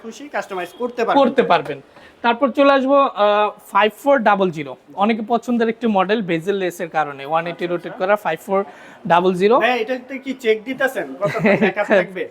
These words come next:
Speaker 2: রাইট,
Speaker 1: Already
Speaker 2: রাইট।
Speaker 1: চার ঘন্টা একুশ মিনিট,
Speaker 2: Almost,
Speaker 1: ঊনচল্লিশ
Speaker 2: হ্যাঁ।
Speaker 1: সেকেন্ড কিন্তু গেছে। এটা পাঁচ ঘন্টার মতো যাবে
Speaker 2: এই
Speaker 1: না,
Speaker 2: ছয়
Speaker 1: বেশি।
Speaker 2: ঘন্টা প্লাস পাবেন এটাতে।
Speaker 1: কত পার্স-,
Speaker 2: ছয় ঘন্টা
Speaker 1: অর্ধেকও
Speaker 2: প্লাস।
Speaker 1: তো যায় নাই।
Speaker 2: ছয় ঘন্টা প্লাস পাবেন।
Speaker 1: আচ্ছা, ছয় ঘন্টা প্লাস পাওয়া যাবে কিন্তু।
Speaker 2: আই সেভেন এইট জেনারেশন প্রসেসর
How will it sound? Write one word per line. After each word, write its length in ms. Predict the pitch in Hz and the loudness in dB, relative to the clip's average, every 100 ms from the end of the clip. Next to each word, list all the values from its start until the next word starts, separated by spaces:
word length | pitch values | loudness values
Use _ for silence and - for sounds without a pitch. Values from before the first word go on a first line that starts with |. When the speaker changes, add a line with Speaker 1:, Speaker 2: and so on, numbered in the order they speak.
| - | -4
Speaker 2:
রাইট, 340 | 208 185 170 | 0 4 2
Speaker 1:
Already 100 | 226 | 2
Speaker 2:
রাইট। 240 | 202 156 - | 0 0 2
Speaker 1:
চার 260 | 233 240 | 2 2
ঘন্টা 360 | 226 233 226 247 | 0 -6 -2 0
একুশ 460 | 254 233 254 247 226 | 0 0 -4 -4 -6
মিনিট, 200 | 233 196 | -6 0
Speaker 2:
Almost, 320 | 220 226 226 | 2 4 2
Speaker 1:
ঊনচল্লিশ 260 | - 269 | 2 0
Speaker 2:
হ্যাঁ। 120 | 202 190 | 0 0
Speaker 1:
সেকেন্ড 360 | 175 220 220 | -2 -4 -8
কিন্তু 360 | 233 226 254 233 | -12 -10 -8 -6
গেছে। 400 | 190 214 185 143 - _ - | -4 -4 -4 -12 -16 _ -10
এটা 140 | 202 | -6
পাঁচ 240 | 220 254 | 0 -2
ঘন্টার 340 | 226 254 262 262 | 0 -2 0 -2
মতো 260 | 254 247 | -2 -4
যাবে 160 | 208 202 | -2 0
Speaker 2:
এই 120 | 226 | 0
Speaker 1:
না, 80 | - | 2
Speaker 2:
ছয় 100 | 233 | 4
Speaker 1:
বেশি। 120 | 233 | 4
Speaker 2:
ঘন্টা 160 | 240 226 | 2 0
প্লাস 300 | 233 214 202 | 2 0 0
পাবেন 220 | 190 165 | -6 -8
এটাতে। 280 | 151 208 214 | -8 -10 -8
Speaker 1:
কত 80 | 123 | -10
পার্স-, 500 | - 190 - _ - | -8 -12 -14 _ -2
Speaker 2:
ছয় 160 | 202 196 | 0 2
ঘন্টা 220 | 208 202 | 0 0
Speaker 1:
অর্ধেকও 100 | 285 | 0
Speaker 2:
প্লাস। 200 | 180 156 | 0 0
Speaker 1:
তো 80 | 233 | -2
যায় 220 | 202 170 | -2 -4
নাই। 180 | 143 139 | -6 2
Speaker 2:
ছয় 200 | 214 233 | 2 4
ঘন্টা 220 | 247 226 | 0 -2
প্লাস 260 | 247 226 - | 0 -2 -2
পাবেন। 280 | 170 151 131 | -8 -10 -12
Speaker 1:
আচ্ছা, 260 | 143 151 156 | -16 -16 -16
ছয় 220 | 170 196 | -10 -8
ঘন্টা 260 | 202 190 180 | -8 -10 -12
প্লাস 220 | 175 165 - | -10 -12 -10
পাওয়া 160 | 156 143 | -12 -12
যাবে 200 | 127 120 | -16 -20
কিন্তু। 280 | - _ - | -20 _ 0
Speaker 2:
আই 160 | 196 | 0
সেভেন 320 | 214 240 254 247 | 2 2 2 2
এইট 160 | 214 | 0
জেনারেশন 480 | 233 240 240 240 247 | 0 0 -2 -4 -6
প্রসেসর 500 | 254 - 240 - | -6 -10 -6 -2